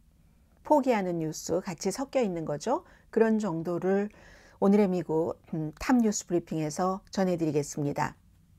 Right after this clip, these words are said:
자, 우선 제가 지금 이 내용은 레이티스트가 있는지를 한번 점검을 해봐야지 되겠습니다.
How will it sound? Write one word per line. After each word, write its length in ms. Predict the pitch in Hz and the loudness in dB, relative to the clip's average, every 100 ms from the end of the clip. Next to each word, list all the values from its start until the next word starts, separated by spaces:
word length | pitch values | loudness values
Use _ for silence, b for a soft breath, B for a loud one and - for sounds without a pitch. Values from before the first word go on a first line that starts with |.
| - - - _ _ _ _ _ B B B B - | -20 -20 -20 _ _ _ _ _ B B B B -8
자, 200 | 160 151 | -2 0
우선 460 | 190 233 214 208 | 2 4 4 4
제가 400 | - 190 196 190 | 0 0 4 2
지금 540 | 190 190 180 175 208 285 b b b b | 2 0 0 0 -2 -6 b b b b
이 480 | 196 202 214 214 202 | 0 4 4 4 4
내용은 640 | 170 170 175 185 240 170 - 160 | 4 4 2 2 2 0 0 4
레이티스트가 720 | 165 208 - 233 220 - 185 | 4 4 2 0 0 -4 -2
있는지를 640 | 170 190 233 240 202 185 | 0 2 2 2 0 -2
한번 240 | 175 175 175 | -2 -2 -2
점검을 580 | 175 165 175 160 160 b b b 226 | -4 -2 -2 0 -2 b b b 0
해봐야지 360 | 214 180 160 | 2 2 0
되겠습니다. 680 | 156 147 - 147 139 143 | 0 0 -2 -2 0 0